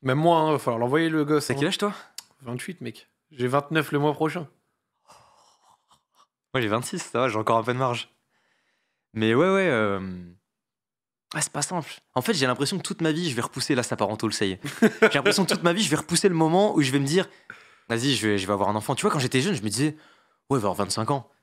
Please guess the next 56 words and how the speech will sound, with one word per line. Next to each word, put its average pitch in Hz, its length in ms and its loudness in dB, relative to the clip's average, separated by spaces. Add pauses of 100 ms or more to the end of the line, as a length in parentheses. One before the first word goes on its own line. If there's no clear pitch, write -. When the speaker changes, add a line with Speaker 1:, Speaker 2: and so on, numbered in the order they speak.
(140)
Speaker 2:
Là, 139 80 2
j'ai 104 140 -6
vingt-six 127 320 -2
ans, 185 80 2
je 120 40 -6
me 117 60 -6
dis, « 117 160 -6
Mais 117 60 -6
t'es 113 120 -8
fou, 330 240 -6 (280)
t'es, - 200 -2
t'es 104 180 -6
fou, 349 200 4
quoi. » 285 180 4
Speaker 1:
T'es, 254 120 4
t'es 208 100 0
pas 170 120 4
arrêté 170 180 4
Speaker 2:
Non, 185 80 4
Speaker 1:
maintenant. 233 120 6
Speaker 2:
mais 180 60 4
à 160 140 4
trente, 180 320 0
trente-cinq 214 420 2
ans, 302 180 4
s'il 233 220 -2
faut, 226 180 2
genre. 180 300 -2
Et 131 140 2
j'ai 143 80 4
l'impression, 165 260 2
à 190 60 2
trente-cinq 226 260 0
ans, 208 60 2
je 151 40 0
dirais, « 120 320 0 (220)
Bon, 139 220 0
pff, - 260 -8 (500)
pourquoi, 240 440 2
là, 160 160 2
cette 151 180 -6
pression ? 160 380 2
On 131 240 2
s'en 202 120 2
fout, 339 160 0
au 196 60 6
final. » 151 380 -4 (640)
Donc 127 160 2
ouais, 170 100 6
non, 170 120 4
c'est, 117 220 2
c'est 107 140 -2
trop - 160 -2
intéressant, 139 340 0
je - 60 -8
trouve. 98 200 -12